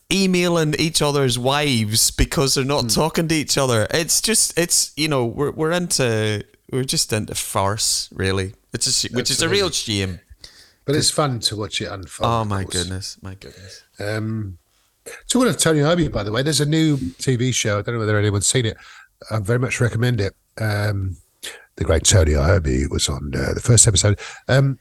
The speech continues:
Speaker 2: The Great Guitar Riffs. It's on Sky, Sky Arts.
Speaker 1: That's right,
Speaker 2: Um,
Speaker 1: yeah.
Speaker 2: Andy, Andy Summers was on it and, uh, Nancy Wilson. It's well worth a watch, by the way.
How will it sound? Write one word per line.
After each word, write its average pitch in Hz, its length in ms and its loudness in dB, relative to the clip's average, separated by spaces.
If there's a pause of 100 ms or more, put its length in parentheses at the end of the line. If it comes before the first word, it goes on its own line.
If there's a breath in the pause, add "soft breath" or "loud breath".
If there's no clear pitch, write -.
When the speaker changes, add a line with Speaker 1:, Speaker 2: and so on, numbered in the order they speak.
Speaker 2:
The 117 100 -4
Great 170 280 2
Guitar 151 420 2
Riffs. - 540 0
It's - 160 -8
on 160 100 -10
Sky, 143 540 2 (260)
Sky 147 340 0
Arts. 175 540 -2 (100)
Speaker 1:
That's 117 240 -2
right, 139 200 2
Speaker 2:
Um, 135 240 0
Speaker 1:
yeah. 139 120 0 (360)
Speaker 2:
Andy, 156 220 2 (180)
Andy 160 200 2
Summers 151 360 0
was 123 100 -6
on 135 140 0
it 139 160 -4 (100)
and, 110 340 -6
uh, 113 140 -2
Nancy 131 340 2
Wilson. 127 440 2
It's - 280 -6
well 147 240 2
worth 101 260 -2
a 98 40 -8
watch, 135 440 -2
by 87 100 -6
the 82 100 -8
way. 98 140 -2